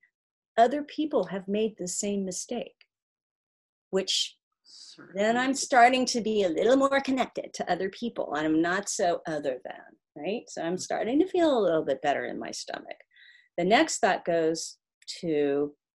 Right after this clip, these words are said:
Speaker 1: "Oh, I'm, I'm not a bad person. Uh, no, I just forgot my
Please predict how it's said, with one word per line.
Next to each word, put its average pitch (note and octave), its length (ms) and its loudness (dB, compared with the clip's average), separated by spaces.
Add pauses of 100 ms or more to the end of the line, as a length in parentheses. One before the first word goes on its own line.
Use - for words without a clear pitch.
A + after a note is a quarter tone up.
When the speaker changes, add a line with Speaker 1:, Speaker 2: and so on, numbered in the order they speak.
(120)
Speaker 1:
"Oh, F#3 120 4
I'm, F#3+ 280 -2
I'm F#3+ 80 -4
not C4+ 180 2
a - 40 -2
bad A3+ 280 2
person. D#3+ 680 -6
Uh, G3+ 200 -8
no, F3 300 0
I A#3 80 0
just D#4+ 240 -4
forgot F3+ 560 0
my E3+ 140 -2